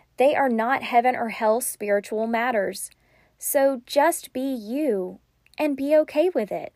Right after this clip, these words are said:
even if your bestie doesn't prefer the same things you do. We as women, or even men, struggle with trial and error syndrome.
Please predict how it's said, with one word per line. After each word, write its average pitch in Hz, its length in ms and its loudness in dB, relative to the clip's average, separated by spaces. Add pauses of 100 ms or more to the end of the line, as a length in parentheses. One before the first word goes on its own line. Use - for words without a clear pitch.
(960)
even 349 440 0 (100)
if 233 340 -4
your 233 400 2
bestie 262 680 -4 (140)
doesn't 233 360 0
prefer 202 420 -2
the 208 120 -4
same 190 320 -4
things 190 320 -8
you 285 160 -6
do. 190 280 -6 (1700)
We 285 580 -6
as 220 240 -4
women, 208 600 -2
or 226 260 0
even 277 400 -2
men, 220 360 -2 (1120)
struggle 262 680 2
with 190 240 -2
trial 254 400 0
and 233 160 0
error 220 340 0
syndrome. 196 680 -6